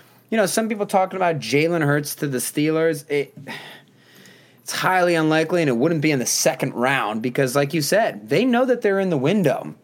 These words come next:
The question is, do you wanna, like,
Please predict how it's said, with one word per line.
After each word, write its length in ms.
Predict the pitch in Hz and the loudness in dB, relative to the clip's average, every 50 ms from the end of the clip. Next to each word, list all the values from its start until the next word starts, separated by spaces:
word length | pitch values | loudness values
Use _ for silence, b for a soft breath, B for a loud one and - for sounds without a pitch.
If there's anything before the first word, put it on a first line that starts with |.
| _ _ _ _ _ _ _ _ _ _ - | _ _ _ _ _ _ _ _ _ _ -6
The 120 | 135 156 | -4 -4
question 500 | 151 - - 226 247 240 - - 262 240 | -2 0 0 0 0 0 0 -2 0 0
is, 420 | 214 185 175 165 160 156 151 - - B B B B B B B B B B B B B B _ _ _ - 123 | 2 2 2 2 2 0 -2 -6 -8 B B B B B B B B B B B B B B _ _ _ -16 -8
do 140 | 113 - 208 | -2 0 2
you 200 | 208 214 226 220 | 2 2 2 4
wanna, 240 | 202 208 208 208 208 | 4 2 2 2 2
like, 340 | 202 190 175 165 156 - | 2 2 2 2 0 -4